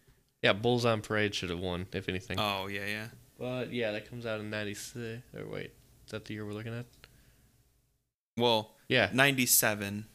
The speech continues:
Speaker 1: Yeah,
Speaker 2: But
Speaker 1: so, yeah. How, how is that? It's a three times platinum album.
Speaker 2: Well, Tire Me is off of Evil Empire.
Speaker 1: Yeah,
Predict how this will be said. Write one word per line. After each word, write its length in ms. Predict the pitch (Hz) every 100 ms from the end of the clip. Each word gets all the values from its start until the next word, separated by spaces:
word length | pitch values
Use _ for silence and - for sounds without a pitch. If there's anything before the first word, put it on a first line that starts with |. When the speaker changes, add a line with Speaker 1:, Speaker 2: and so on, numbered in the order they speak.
| -
Speaker 1:
Yeah, 220 | 135 90 -
Speaker 2:
But 180 | 101 101
Speaker 1:
so, 140 | 139
yeah. 260 | 143 160 92 - - - - - - _ _
How, 180 | 143 151 -
how 240 | 151 175
is 120 | 151
that? 300 | 151 143 -
It's 140 | 151 143
a 60 |
three 380 | 139 170 190 196
times 380 | - 185 185 170
platinum 460 | - 143 160 135
album. 300 | 104 135 110 - - - - - - - - -
Speaker 2:
Well, 360 | - 135 127 -
Tire 340 | - 151 160 120
Me 260 | 113 107
is 280 | 104 113 113
off 320 | - 113 113 104
of 240 | 104 107
Evil 280 | 104 104 95
Empire. 460 | 98 - - 98 123 _ _ _ _ _ _ _ _ _ _ _ _ _ _ _ _
Speaker 1:
Yeah, 400 | 110 92 87 95